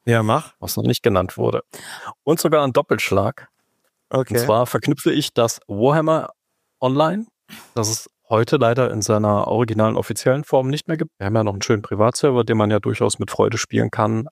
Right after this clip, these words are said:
Speaker 2: aber das Warhammer Online
Speaker 1: Ach, du meinst das, das ganz alte, was so ein, äh, der, einer der ersten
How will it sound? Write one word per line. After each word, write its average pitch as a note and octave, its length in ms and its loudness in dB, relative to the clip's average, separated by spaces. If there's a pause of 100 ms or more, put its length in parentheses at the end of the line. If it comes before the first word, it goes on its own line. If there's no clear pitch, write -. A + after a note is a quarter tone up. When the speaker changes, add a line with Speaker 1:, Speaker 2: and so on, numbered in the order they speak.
Speaker 2:
aber G2 220 0
das G2 180 0
Warhammer G#2 320 4
Online G#2+ 420 2
Speaker 1:
Ach, D#3+ 100 2
du F3 120 0
meinst E3+ 320 0
das, - 220 -6
das C#3 280 -2
ganz F3 240 0
alte, D#3+ 400 0
was C3+ 160 2
so D3 140 -2
ein, C3+ 140 -4
äh, C3 340 0
der, C3+ 360 -2
einer D#3 240 2
der C#3+ 200 -2
ersten D#3 520 0